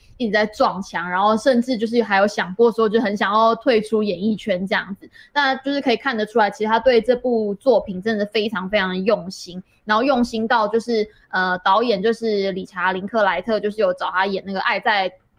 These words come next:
第四，第四集》这样子，然后他也婉拒了这个拍摄，然后还想说可以回去念书啊，想说去干脆当一个医生啊，什么什么等等，但是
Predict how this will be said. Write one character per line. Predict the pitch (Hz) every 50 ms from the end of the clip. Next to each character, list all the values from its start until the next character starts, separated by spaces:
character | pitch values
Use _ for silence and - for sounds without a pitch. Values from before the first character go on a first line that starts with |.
| _ _
第 | 339 277 233
四， | 220 - - - 285 247 214 185 - - _
第 | - 294 233
四 | 220 - - 269 214 190
集》 | - - 180 175 170
这 | 220 214
样 | 190 185 190 190
子， | - 127 127 _ _ _ _
然 | - 196 202
后 | 202
他 | - - 240
也 | 214 196 196
婉 | 202 208 185 160 196 202
拒 | - 247 214
了 | 190 185
这 | 220 196
个 | 196 202
拍 | - - 190 180 180 196
摄， | - - 226 151 - - _ _ _ _ _
然 | - 190 202
后 | 226 233
还 | 214 208 190 208
想 | - 214 190 190
说 | - 226 214
可 | - 233
以 | 202
回 | 202 220 202
去 | 196 - 254 247
念 | 262 285 269 226 202 214
书 | 202 - - 214 214 214
啊， | 208 196 190 190 190 190 190
想 | - 196 180 190
说 | 190 208 214 208
去 | - - 240 247 233 226 226 - _ - _ _
干 | - 220 220
脆 | - 254 233
当 | 226 220 214 214
一 | 208
个 | 202 196
医 | - 208 208 208
生 | - 220 208 202 196
啊， | 190 196
什 | 196 202
么 | 190
什 | 185
么 | 180 185
等 | 180 - 190 190 226
等， | 196 202 180 185
但 | 220 240 254
是 | 240 247 262 254 247 240